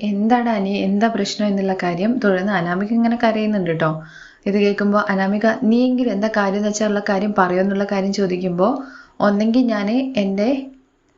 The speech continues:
അച്ഛൻ്റെ അമ്മയുടെ അടുത്തേക്ക് പോകണം, അല്ലെങ്കിൽ ഞാൻ മരിക്കണം, ഈ രണ്ട് വഴി മാത്രമേ ഉള്ളൂ എൻ്റെ മുമ്പിലെന്ന്" പറയാണേ.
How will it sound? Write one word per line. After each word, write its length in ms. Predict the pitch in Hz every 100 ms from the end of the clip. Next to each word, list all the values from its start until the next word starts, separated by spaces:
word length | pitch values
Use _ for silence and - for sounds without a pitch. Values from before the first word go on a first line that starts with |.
| _ -
അച്ഛൻ്റെ 580 | 190 190 - 233 220 233
അമ്മയുടെ 320 | 202 202 214
അടുത്തേക്ക് 400 | 190 190 196 202
പോകണം, 360 | 185 170 185 240 -
അല്ലെങ്കിൽ 420 | 185 180 185 220
ഞാൻ 160 | 208 208
മരിക്കണം, 540 | 190 170 175 180 196 254
ഈ 100 | 226
രണ്ട് 240 | 214 196 202
വഴി 200 | 196 196
മാത്രമേ 420 | 190 175 185 196
ഉള്ളൂ 120 | 190 185
എൻ്റെ 140 | 185
മുമ്പിലെന്ന്" 460 | 180 175 180 190 190
പറയാണേ. 500 | 175 170 156 156